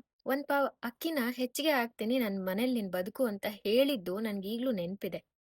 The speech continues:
ಆ ಥರ ಇತ್ತು ಹಳ್ಳಿ ವಾತಾವರಣ. ಹಿಂದೆ ಮುಂದೆ ಮಾತಾಡೋದು ಆ ಥರ ಎಲ್ಲ ಇರ್ತಾ ಇರ್ಲಿಲ್ಲ. ಏನಿದ್ರು ನೇರವಾಗಿ, ನೇರ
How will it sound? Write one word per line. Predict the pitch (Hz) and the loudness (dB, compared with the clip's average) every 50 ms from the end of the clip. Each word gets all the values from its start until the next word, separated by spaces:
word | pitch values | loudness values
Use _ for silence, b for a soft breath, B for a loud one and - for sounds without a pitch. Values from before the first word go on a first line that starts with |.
| _ _ _ _ _ _ _ _ _ _ _ _ _ _ - | _ _ _ _ _ _ _ _ _ _ _ _ _ _ -2
ಆ | - 226 269 | 0 0 0
ಥರ | - - 302 302 | -2 -2 -2 2
ಇತ್ತು | 285 254 240 240 _ - 285 226 - - _ _ _ _ _ _ _ - - | 2 2 2 0 _ 0 0 0 0 -2 _ _ _ _ _ _ _ -18 -12
ಹಳ್ಳಿ | - - 196 202 208 214 | -6 -4 -2 -2 0 0
ವಾತಾವರಣ. | 185 180 170 - 180 175 175 165 160 165 - - _ _ _ _ _ _ _ _ _ _ _ _ _ _ _ _ _ _ B B B B B | -2 -2 -2 -4 -6 -6 -6 -6 -6 -8 -12 -14 _ _ _ _ _ _ _ _ _ _ _ _ _ _ _ _ _ _ B B B B B
ಹಿಂದೆ | - 247 233 220 226 220 214 | 0 0 2 2 2 2 0
ಮುಂದೆ | 208 - 208 202 202 196 202 185 | 0 -2 -4 -2 0 0 0 0
ಮಾತಾಡೋದು | 185 180 180 - 196 185 180 175 170 170 170 | 0 -2 -2 -2 -2 0 -2 -2 -2 -2 -4
ಆ | 165 | -4
ಥರ | 165 - 220 220 | -4 -4 -6 -6
ಎಲ್ಲ | 226 233 262 | -4 -4 -4
ಇರ್ತಾ | 240 196 - - - 202 | -4 -4 -6 -6 -6 -6
ಇರ್ಲಿಲ್ಲ. | 196 185 175 160 156 - - _ _ _ _ _ _ | -4 -4 -6 -8 -8 -10 -14 _ _ _ _ _ _
ಏನಿದ್ರು | - 233 262 277 269 240 214 226 208 | -4 -2 0 0 0 0 -2 -2 -4
ನೇರವಾಗಿ, | 190 180 185 202 226 220 214 208 190 185 185 | -4 -4 -4 -4 -2 -2 -2 -2 -4 -4 -6
ನೇರ | 175 185 214 240 | -4 -4 -4 -2